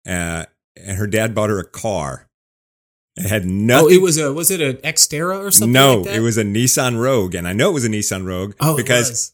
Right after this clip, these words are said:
Speaker 1: he shows up with the car, and she goes, <gasps> "Dad, a Nissan Rogue! That's exactly what I wanted." And I was like, "Gee, how much did Nissan pay for that?" <laughs> You know, I was just like, I was like, I mean, she said Nissan Rogue.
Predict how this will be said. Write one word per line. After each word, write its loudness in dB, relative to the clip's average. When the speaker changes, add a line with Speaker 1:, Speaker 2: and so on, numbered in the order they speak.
Speaker 1:
he -2
shows 2
up 0
with -4
the -6
car, -6
and -4
she -2
goes, 4
<gasps> -4
"Dad, 2
a -2
Nissan 2
Rogue! 2
That's -6
exactly -2
what -2
I 2
wanted." -2
And -4
I 0
was -2
like, -6
"Gee, -4
how -8
much -4
did -6
Nissan -2
pay -6
for -12
that?" -8
<laughs> -14
You -4
know, -2
I -2
was -6
just -2
like, -2
I 0
was -12
like, -4
I -10
mean, -2
she 2
said 2
Nissan -4
Rogue. -2